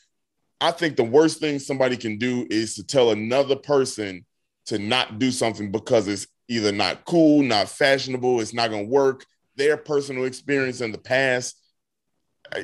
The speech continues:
comics out there, man, go, if you got merch, sell it.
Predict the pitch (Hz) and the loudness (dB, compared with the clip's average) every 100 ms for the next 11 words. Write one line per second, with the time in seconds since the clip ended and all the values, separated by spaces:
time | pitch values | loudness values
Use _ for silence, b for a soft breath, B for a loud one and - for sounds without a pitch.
0 | 113 170 175 151 135 139 135 139 123 127 | -2 0 2 2 4 2 4 2 2 0
1 | 127 123 - 98 _ _ - 156 165 131 | 0 -2 -8 -20 _ _ 2 2 4 0
2 | 117 214 175 135 135 151 117 - - _ | 0 0 2 2 4 2 2 -6 -10 _
3 | _ _ _ _ _ _ _ _ - 185 | _ _ _ _ _ _ _ _ -2 2
4 | 143 101 78 | 2 -2 -10